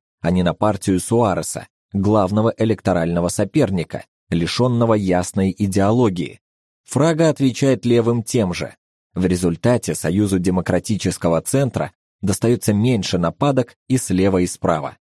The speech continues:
И в глазах избирателя партия молодого премьера выглядит более солидной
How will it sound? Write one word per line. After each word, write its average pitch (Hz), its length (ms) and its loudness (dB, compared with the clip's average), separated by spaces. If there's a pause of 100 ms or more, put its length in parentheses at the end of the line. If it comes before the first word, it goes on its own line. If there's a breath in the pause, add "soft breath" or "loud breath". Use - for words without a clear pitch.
(240)
И 92 100 2
в 98 60 -2
глазах 131 440 0
избирателя 117 640 0
партия 113 420 0
молодого 107 500 2
премьера 107 480 0
выглядит 101 580 0
более 101 480 2
солидной 127 680 0